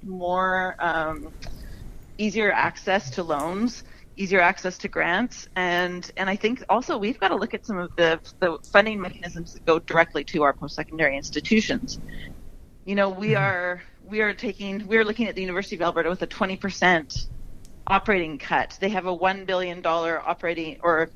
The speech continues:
Speaker 1: infrastructure deficit at the moment.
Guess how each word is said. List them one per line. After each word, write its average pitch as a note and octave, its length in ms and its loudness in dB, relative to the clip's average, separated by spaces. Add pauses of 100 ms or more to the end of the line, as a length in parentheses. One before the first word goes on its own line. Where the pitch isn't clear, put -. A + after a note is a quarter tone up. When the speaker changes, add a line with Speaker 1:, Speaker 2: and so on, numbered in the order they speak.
Speaker 1:
infrastructure E3 720 0
deficit - 720 2 (280)
at D#3+ 160 6
the F3 60 -2
moment. F3 500 0